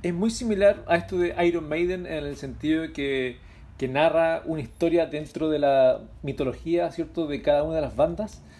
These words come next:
Este Iron Maiden toma, toma las canciones y las transforma en, en una base para la historia de, de aventuras de Eddie, de la mascota, obviamente, muy famosa. Eh,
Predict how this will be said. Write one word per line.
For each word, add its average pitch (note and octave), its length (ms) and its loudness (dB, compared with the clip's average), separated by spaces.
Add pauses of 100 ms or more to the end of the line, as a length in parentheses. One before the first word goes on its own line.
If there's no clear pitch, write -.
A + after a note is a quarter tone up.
(240)
Este C#3 380 0
Iron C3+ 220 -4
Maiden C3+ 340 -2
toma, C#3 600 -2 (320)
toma C3+ 180 -2
las C3 140 -2
canciones D#3 640 -4
y C3+ 80 -4
las B2+ 240 2
transforma D3 720 -6 (400)
en, B2+ 400 -4 (100)
en C3 160 -6
una C3+ 380 -2
base D3 340 2
para C#3+ 200 0
la C3 60 -2
historia D3 440 -2
de, A2+ 480 -2 (220)
de A#2 140 -2
aventuras A2+ 460 -2
de A#2+ 220 -4
Eddie, E3 320 -4 (400)
de G#2+ 400 -6
la A2 100 -2
mascota, C#3 480 -4
obviamente, C3+ 480 -8 (460)
muy D3+ 160 -2
famosa. D3+ 480 -4 (760)
Eh, E3 600 -2